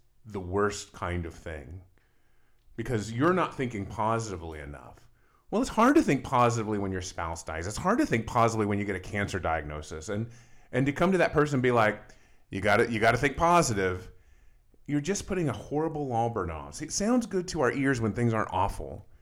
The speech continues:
but think about saying that to a person who's truly hurting. And then you're just saying, "Oh, you've got a crummy day?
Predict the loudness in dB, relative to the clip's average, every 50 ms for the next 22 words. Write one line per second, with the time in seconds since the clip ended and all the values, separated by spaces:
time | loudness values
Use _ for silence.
0 | -20 -20 -20 -20 -20 -12 -8 -8 -8 -8 -10 -6 -2 0 0 0 0 -2 -4 -4
1 | -4 -4 -2 0 0 2 2 0 -2 -2 -4 -6 -6 -4 -6 -8 -8 -6 -8 -8
2 | -6 -8 -8 -10 -12 -16 -18 -12 -8 -4 -4 -4 -4 -4 -6 -8 -6 -6 -6 -6
3 | -8 -10 -12 -16 -20 -20 -20 _ _ _ -20 _ _ _ _ _ _ -20 -8 -4
4 | 0 2 2 2 2 2 2 2 0 0 0 -2 -4 0 0 0 2 2 0 -4
5 | -6 -12 -20 -20 _ _ _ -4 -2 -2 -2 -2 -2 -2 0 2 2 2 2 0
6 | -2 -4 -2 -2 -2 0 0 2 2 2 0 -2 -6